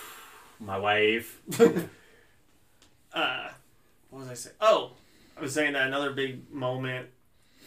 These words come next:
Speaker 2: just, like, voice acting in general, and I think a lot of the voice acting might have been carried with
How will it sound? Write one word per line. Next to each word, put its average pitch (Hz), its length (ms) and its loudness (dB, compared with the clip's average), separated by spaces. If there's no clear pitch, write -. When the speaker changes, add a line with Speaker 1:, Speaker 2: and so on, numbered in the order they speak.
Speaker 2:
just, 202 280 -2
like, 277 160 4
voice 156 440 0
acting 151 400 0
in 139 120 -8
general, 135 340 -2
and 143 80 -2
I 127 120 -2
think 175 300 -4
a 165 80 -2
lot 135 460 -2
of 120 400 -2
the 135 100 -6
voice 139 260 -2
acting 135 340 -2
might 127 200 0
have 127 120 -6
been 131 140 -6
carried 120 400 -4
with 117 360 -4